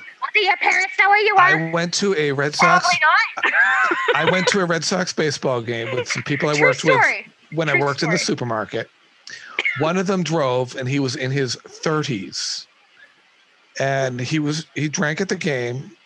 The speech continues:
Speaker 2: But he
Speaker 1: Yes.
Speaker 2: and my other friend drank. And the other friend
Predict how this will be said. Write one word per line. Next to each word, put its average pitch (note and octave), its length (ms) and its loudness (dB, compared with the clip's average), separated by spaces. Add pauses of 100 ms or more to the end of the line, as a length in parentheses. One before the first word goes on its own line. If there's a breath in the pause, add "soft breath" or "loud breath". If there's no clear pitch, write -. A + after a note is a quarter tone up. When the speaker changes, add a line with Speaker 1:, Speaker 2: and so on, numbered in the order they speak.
Speaker 2:
But E3 160 -2
he C#4 80 -8
Speaker 1:
Yes. G3 320 0
Speaker 2:
and F#3+ 80 0
my E3+ 160 0
other D#3 200 0
friend C#3 240 -2
drank. A#2 360 -4 (760 loud breath)
And C3+ 640 -2 (500)
the E3+ 100 -2
other G3 180 0
friend D3+ 400 -2